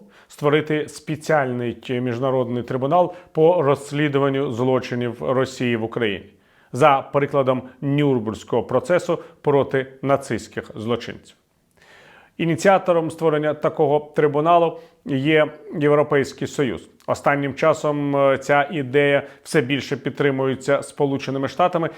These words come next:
які спочатку обережно ставилися до ідеї створення такого трибуналу. Представники Сполучених Штатів, е, у Організації Об'єднаних Націй підкреслюють, е, що створення такого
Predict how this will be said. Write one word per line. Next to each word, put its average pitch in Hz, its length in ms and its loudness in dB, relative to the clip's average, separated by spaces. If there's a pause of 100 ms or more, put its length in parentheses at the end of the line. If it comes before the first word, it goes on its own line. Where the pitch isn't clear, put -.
(120)
які 175 280 0
спочатку - 520 -2
обережно 156 720 2
ставилися 147 520 0
до 127 160 2
ідеї 127 540 -2
створення 123 500 0 (200)
такого 98 380 0
трибуналу. 120 460 -2 (1080)
Представники 143 520 0
Сполучених 135 520 0
Штатів, 127 460 -2 (140)
е, 127 40 0
у 123 480 0 (380)
Організації 123 600 0
Об'єднаних 123 420 -2
Націй 160 240 -2
підкреслюють, 143 1000 -4
е, 131 200 2
що 135 360 0
створення 131 540 0
такого 131 420 0